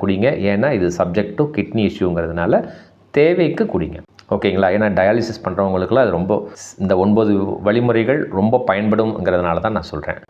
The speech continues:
மூணாவது விஷயம், நாட்டு மருந்து கடையில அந்த பொடி கிடைக்கும். இல்லைன்னா, நீங்க வில்லேஜில் இருக்குன்னா, ஏன் இன்னைக்கு டவுன்லேயே கூட இந்த செடி கிடைக்குது, மூக்கிரட்டை செடி அப்படின்னு சொல்லுவாங்க. இந்த மூக்கிரட்டை செடி அப்படின்னு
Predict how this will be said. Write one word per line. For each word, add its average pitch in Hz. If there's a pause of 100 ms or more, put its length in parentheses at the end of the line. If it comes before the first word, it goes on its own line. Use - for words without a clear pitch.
மூணாவது 143
விஷயம், 87 (520)
நாட்டு 123
மருந்து 104
கடையில 98
அந்த 87
பொடி 98
கிடைக்கும். 107 (340)
இல்லைன்னா, 92 (340)
நீங்க 92
வில்லேஜில் 117
இருக்குன்னா, 95
ஏன் 113
இன்னைக்கு 87
டவுன்லேயே 117
கூட 123
இந்த 113
செடி 98
கிடைக்குது, 87 (160)
மூக்கிரட்டை 135
செடி 101
அப்படின்னு 87
சொல்லுவாங்க. 80 (160)
இந்த 90
மூக்கிரட்டை 131
செடி 101
அப்படின்னு 90